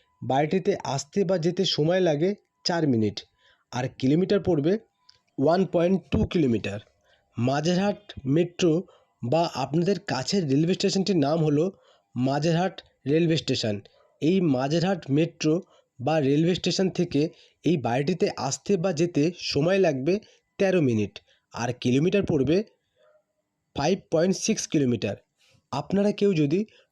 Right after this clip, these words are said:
টলিগঞ্জ মেট্রো স্টেশন থেকে এই বাড়িটিতে আসতে চান, তার সময় লাগবে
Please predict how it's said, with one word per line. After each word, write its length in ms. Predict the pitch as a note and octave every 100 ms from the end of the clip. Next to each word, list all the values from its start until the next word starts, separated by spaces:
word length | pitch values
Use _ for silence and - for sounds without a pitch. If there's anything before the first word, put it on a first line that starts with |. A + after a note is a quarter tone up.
| _
টলিগঞ্জ 480 | - D#3+ G3+ G#3 G#3+
মেট্রো 320 | F#3 E3+ F#3
স্টেশন 320 | F#3+ F3+ E3+ F3+
থেকে 180 | F3
এই 80 | F3+
বাড়িটিতে 340 | C#3 C3 D3+ D3
আসতে 300 | A2+ - D#3+
চান, 240 | F3+ G3+ - _ _ _
তার 160 | E3
সময় 360 | D3+ C3 D3+ G3
লাগবে 420 | F3 B2 B2 F3